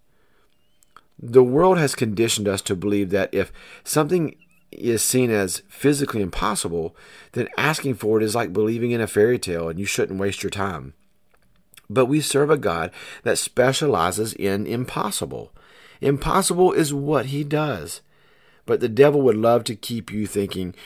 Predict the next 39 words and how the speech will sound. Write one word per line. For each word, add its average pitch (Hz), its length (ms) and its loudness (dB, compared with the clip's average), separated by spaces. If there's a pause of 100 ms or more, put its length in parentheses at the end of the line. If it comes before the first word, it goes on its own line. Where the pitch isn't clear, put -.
(260)
that 110 180 2
you 127 260 4
are, 85 340 2
that 98 220 0
you're 101 160 0
wasting 110 580 0
your 120 80 -2
time 92 560 -4
and, 87 380 -8 (100)
and, 135 140 -2
you 175 80 -2
know, 165 80 0
and 131 80 2
not 147 180 -4
to 127 60 -4
bother. 101 560 -4 (920)
But 120 160 0
God 139 300 2
thrives 117 560 4
and 98 160 -4
shines 101 600 -2
with 90 220 -2
the 92 120 -4
impossible 95 760 -4 (420)
because 117 380 0
it 104 260 -2
gets 117 420 2 (200)
him 120 360 0
all 113 380 0
the 107 120 -2
glory. 104 560 0 (340)
When 113 260 -2
it's 127 220 2
impossible, 127 800 0 (920)
he 139 360 -2
gets 110 240 -4
all 101 200 -2
the 107 100 0
glory, 101 460 -2